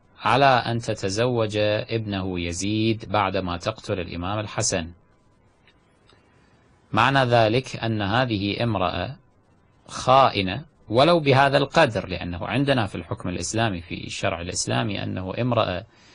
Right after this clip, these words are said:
حين تريد أن تتزوج رجلًا آخر وهي ما زالت على ذمة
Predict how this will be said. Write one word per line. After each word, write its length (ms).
حين 300
تريد 360
أن 200
تتزوج 800
رجلًا 580
آخر 220
وهي 220
ما 160
زالت 400
على 200
ذمة 480